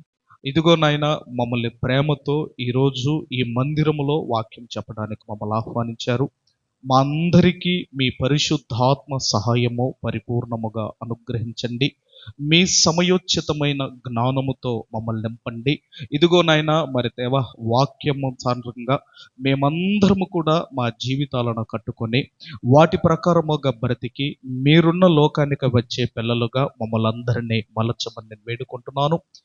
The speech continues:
ఇంకనూ రావలసిన మీ పిల్లలను సకాలములో మీ సన్నిధానానికి నడిపించమని,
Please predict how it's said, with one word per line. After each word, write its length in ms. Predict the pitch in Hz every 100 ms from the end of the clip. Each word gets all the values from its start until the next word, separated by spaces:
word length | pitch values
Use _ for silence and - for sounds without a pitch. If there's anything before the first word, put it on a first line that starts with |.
| _ _
ఇంకనూ 460 | 170 - 202 190 196 - 143
రావలసిన 720 | 131 139 160 165 160 - 202
మీ 180 | 180 123
పిల్లలను 420 | - 117 117 113
సకాలములో 800 | - 113 - 135 147 156 160 185
మీ 140 | 160
సన్నిధానానికి 760 | 117 113 113 107 107 107 110 113
నడిపించమని, 720 | 120 - 135 - 139 143 160